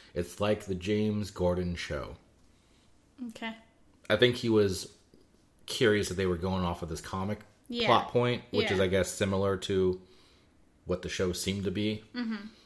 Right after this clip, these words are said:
Speaker 1: But it was confirmed by this guy that it is not going off of that.
Speaker 2: Okay.
Speaker 1: And by doing so, it confirmed who the role of the show was.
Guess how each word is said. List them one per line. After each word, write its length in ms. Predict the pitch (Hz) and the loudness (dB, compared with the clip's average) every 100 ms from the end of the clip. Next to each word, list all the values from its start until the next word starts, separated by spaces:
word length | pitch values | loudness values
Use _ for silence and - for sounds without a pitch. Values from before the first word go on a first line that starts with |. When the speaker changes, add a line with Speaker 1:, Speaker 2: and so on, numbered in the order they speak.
| _ _ - _ _ | _ _ -20 _ _
Speaker 1:
But 140 | 82 78 | -8 -8
it 80 | - | -8
was 180 | 80 - | -10 -8
confirmed 640 | 87 80 - 87 85 80 | -6 -6 -2 -2 -2 -4
by 160 | 80 | -6
this 220 | 78 82 - | -6 -8 -6
guy 400 | 78 76 80 78 - - _ _ _ _ _ _ _ - - _ | -6 -6 -8 -10 -16 -20 _ _ _ _ _ _ _ -20 -20 _
that 140 | - 73 | -10 -8
it 120 | 64 | -8
is 220 | 73 65 | -10 -8
not 500 | 82 87 - - - - - - | -6 -6 -6 -10 -12 -12 -20 -6
going 240 | 80 80 | -4 -2
off 220 | 71 69 - | -6 -10 -16
of 80 | - | -18
that. 200 | - - _ - _ - - _ _ _ - _ _ _ - 240 | -18 -20 _ -20 _ -20 -20 _ _ _ -20 _ _ _ -16 -12
Speaker 2:
Okay. 160 | - 202 | -8 -4
Speaker 1:
And 140 | 95 | 0
by 100 | 85 | -2
doing 320 | 85 139 151 | 2 2 2
so, 320 | 117 107 98 92 | 2 4 6 4
it 120 | 90 | 2
confirmed 560 | 98 90 92 85 85 - | -2 0 0 0 -2 -2
who 200 | 95 82 | -2 0
the 120 | 78 | 0
role 380 | 85 80 73 78 | 0 0 0 -4
of 140 | 76 | -6
the 100 | 76 | -8
show 240 | - 60 | -4 -4
was. 340 | 52 - - | -4 -10 -14